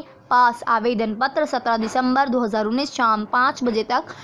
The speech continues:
पहुंच जाना चाहिए, जबकि नॉर्थ ईस्ट राज्यों के लिए आवेदन पत्र पहुंचने की जो अंतिम तारीख है वो है चौबीस दिसंबर दो हज़ार उन्नीस शाम पाँच बजे तक। अब आप सोच रहे होंगे, "भाई, मैंने बोला आपको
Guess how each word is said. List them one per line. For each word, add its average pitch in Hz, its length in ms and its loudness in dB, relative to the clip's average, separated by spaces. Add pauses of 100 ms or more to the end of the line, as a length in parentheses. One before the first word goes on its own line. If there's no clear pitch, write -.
(160)
पहुंच 339 180 4
जाना 370 220 0
चाहिए, 269 320 0
जबकि 254 480 -4
नॉर्थ 240 320 2
ईस्ट 294 240 -4
राज्यों 233 340 0
के 233 120 0
लिए 220 160 0
आवेदन 226 380 0
पत्र 247 280 -4
पहुंचने 233 400 -2
की 254 120 -4
जो 233 80 0
अंतिम 233 300 -4
तारीख 247 300 -2
है 262 60 0
वो 240 120 0
है 254 120 0
चौबीस 233 360 -2
दिसंबर 226 500 -2 (380)
दो 294 120 2
हज़ार 302 220 2
उन्नीस 277 220 -2
शाम 311 180 2
पाँच 302 320 2
बजे 240 180 0
तक। 220 160 -4 (800)
अब - 220 2
आप 277 100 6
सोच 277 180 4
रहे 269 60 4
होंगे, 269 160 4
"भाई, 269 160 6
मैंने 262 220 4
बोला 240 220 6
आपको 262 340 6